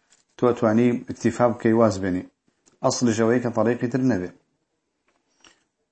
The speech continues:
وبتايبت أجر تو نشزاني كسنة دي تري هي. بون حديثك تبو أهينيت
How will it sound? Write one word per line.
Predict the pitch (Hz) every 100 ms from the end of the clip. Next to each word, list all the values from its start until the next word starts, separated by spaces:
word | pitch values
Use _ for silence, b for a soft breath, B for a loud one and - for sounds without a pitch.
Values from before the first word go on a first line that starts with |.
| -
وبتايبت | 117 120 120 127 131 143
أجر | 123 120 120
تو | -
نشزاني | 147 165 113 110 104 98
كسنة | 107 - 117
دي | 123
تري | 117 127 113
هي. | 101 80 -
بون | 110 120
حديثك | 120 117 120 117
تبو | 107 107 123
أهينيت | 117 113 123 135 269